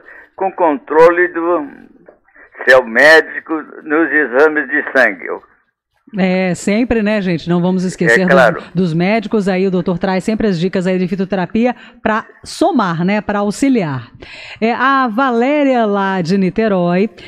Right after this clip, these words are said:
Speaker 2: pergunta o que é recomendado pra tratar mioma e cistos uterinos.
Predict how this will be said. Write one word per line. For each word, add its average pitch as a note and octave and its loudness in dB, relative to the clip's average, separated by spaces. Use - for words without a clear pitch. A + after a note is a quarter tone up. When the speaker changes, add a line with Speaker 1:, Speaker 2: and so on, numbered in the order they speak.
Speaker 2:
pergunta A3+ 0
o D#4+ 2
que D4 -2
é C4+ 0
recomendado F3+ 0
pra F#3 -2
tratar F3 -4
mioma A3+ 2
e C#4+ 2
cistos B3+ -2
uterinos. G#3+ -2